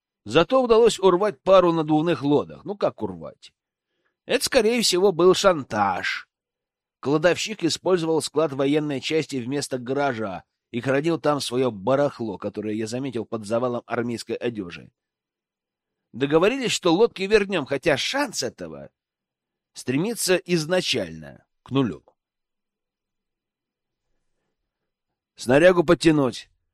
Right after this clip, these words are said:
После комплектации попрыгайте на месте, чтоб ничего не гремело. Любой шум может стоить вам и вашим товарищам жизни.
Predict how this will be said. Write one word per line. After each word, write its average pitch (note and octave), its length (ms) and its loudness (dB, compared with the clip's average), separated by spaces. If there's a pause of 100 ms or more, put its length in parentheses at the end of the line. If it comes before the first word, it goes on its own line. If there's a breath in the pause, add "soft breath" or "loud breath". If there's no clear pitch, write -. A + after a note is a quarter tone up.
(140)
После C3+ 280 0
комплектации E3 600 0
попрыгайте D#3 500 0
на D3+ 100 -2
месте, D#3 300 -2
чтоб B2 200 -4
ничего D#3 360 -2
не D#3 80 -2
гремело. A#2 540 -4 (920)
Любой D#3+ 380 2
шум F3 420 -4 (240)
может C#3+ 380 0
стоить - 560 -6
вам D3 360 0
и C3+ 40 0
вашим C3 380 -2
товарищам B2+ 580 0
жизни. G2 520 -4